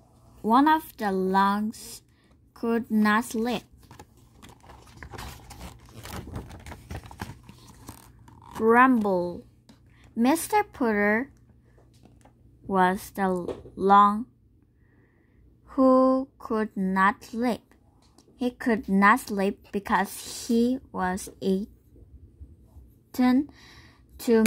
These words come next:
many pineapple jelly rolls at Missus Tiberi's house. She,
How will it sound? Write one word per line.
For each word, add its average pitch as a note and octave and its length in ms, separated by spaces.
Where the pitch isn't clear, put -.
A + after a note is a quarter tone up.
many B3+ 400
pineapple E4+ 840
jelly A3+ 680
rolls F3 560
at A3 160
Missus A3+ 1000
Tiberi's A#3+ 800
house. G#3 580
She, D4 460